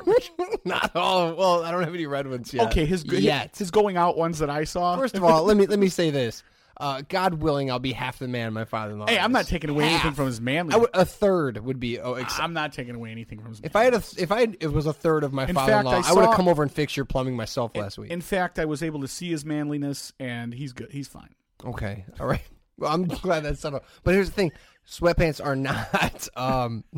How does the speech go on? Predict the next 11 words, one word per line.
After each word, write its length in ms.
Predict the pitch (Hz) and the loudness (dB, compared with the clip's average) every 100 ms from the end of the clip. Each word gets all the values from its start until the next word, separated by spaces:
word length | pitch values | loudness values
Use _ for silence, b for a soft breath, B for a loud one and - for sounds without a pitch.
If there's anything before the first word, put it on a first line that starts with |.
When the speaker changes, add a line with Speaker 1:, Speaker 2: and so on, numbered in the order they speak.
| 120 | -10
Speaker 1:
<laughs> 260 | - - - | -8 -8 -4
that 1040 | 151 - - 151 - 165 - - - - 175 | -4 -6 -8 -8 0 2 2 0 -4 -2 2
reminds 320 | 202 202 185 | 2 2 2
me 80 | 185 | 0
of 60 | |
that 100 | 170 | 0
Simpsons 440 | - 156 156 170 160 | 0 -4 -2 -4 -2
episode 400 | 160 - 185 160 | -2 0 0 0
when 80 | 151 | -2
he 60 | |
goes, 240 | 135 123 | -2 -2